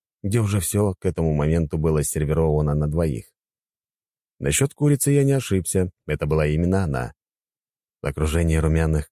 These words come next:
клубней картошки она смотрелась просто прелестно. Именно то, что мне сейчас было нужно.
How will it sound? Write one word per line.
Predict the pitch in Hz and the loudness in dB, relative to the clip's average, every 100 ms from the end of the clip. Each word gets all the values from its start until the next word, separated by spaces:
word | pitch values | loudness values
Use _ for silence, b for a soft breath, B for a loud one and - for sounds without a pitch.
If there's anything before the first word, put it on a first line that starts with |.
| - | -4
клубней | 78 82 78 | -2 0 0
картошки | 71 69 - 85 78 - 64 - _ _ _ _ - | -2 -6 -4 -2 -2 -6 -12 -12 _ _ _ _ -6
она | 98 110 | -2 -2
смотрелась | - 95 104 98 85 | -2 -2 0 0 -4
просто | - 90 95 - 80 - | -8 -4 -4 -4 -8 -4
прелестно. | 82 82 80 73 - 50 - _ _ _ _ _ _ _ _ _ _ | -2 0 0 -2 -6 -16 -20 _ _ _ _ _ _ _ _ _ _
Именно | 90 110 107 104 | 0 2 2 0
то, | - 117 | 0 0
что | 104 - | 0 0
мне | 101 98 98 | 0 2 2
сейчас | 87 82 95 90 | 0 0 0 0
было | 82 90 82 | 0 0 2
нужно. | 80 82 80 69 62 | 2 2 0 -4 -10